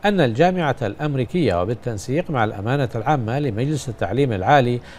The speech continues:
قد أنهت المتطلبات الخاصة بالجانب الأكاديمي، مشيدا بجهود القائمين على الجامعة ومؤكدا اهتمام مجلس التعليم العالي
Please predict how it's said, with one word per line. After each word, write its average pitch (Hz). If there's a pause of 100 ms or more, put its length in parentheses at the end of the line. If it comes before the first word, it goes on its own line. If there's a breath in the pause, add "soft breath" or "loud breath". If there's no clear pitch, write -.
(160 loud breath)
قد 165
أنهت 175
المتطلبات 147
الخاصة 135
بالجانب 123
الأكاديمي، 127 (460 loud breath)
مشيدا 120
بجهود 117
القائمين 92
على 104
الجامعة 123 (260 loud breath)
ومؤكدا 160
اهتمام 127
مجلس 156
التعليم 151
العالي 143